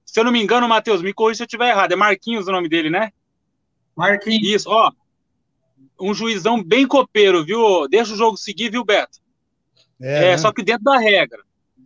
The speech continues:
Speaker 1: Você conversa com ele, você consegue ter a atenção dele, não é um juiz que, que não te responde, porque, ó, eu sou capitão do Vila, eu procuro sempre conversar com os juízes, mesmo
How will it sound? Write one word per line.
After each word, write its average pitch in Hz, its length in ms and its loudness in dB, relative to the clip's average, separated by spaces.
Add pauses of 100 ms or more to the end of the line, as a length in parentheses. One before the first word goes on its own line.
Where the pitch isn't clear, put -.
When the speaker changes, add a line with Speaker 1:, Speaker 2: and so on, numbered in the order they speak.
(140)
Speaker 1:
Você 202 200 -6
conversa 214 460 0
com 175 240 -4
ele, 208 160 4
você 190 160 -4
consegue 202 380 -4
ter 202 60 0
a 196 40 2
atenção 185 420 -4
dele, 190 380 2
não 196 240 -4
é 214 80 0
um 208 100 -4
juiz 190 300 -4
que, 170 460 -2 (760)
que 208 120 -2
não 208 80 -2
te 208 120 -4
responde, 202 440 0
porque, - 120 -6
ó, 190 240 2 (160)
eu 165 80 -10
sou - 140 -8
capitão 196 400 -4
do 147 100 -6
Vila, 185 360 -4
eu 160 100 -16
procuro 208 300 -6
sempre 240 160 -6
conversar 233 420 0
com 220 100 -10
os 190 80 -8
juízes, 170 440 -2 (360)
mesmo 208 400 0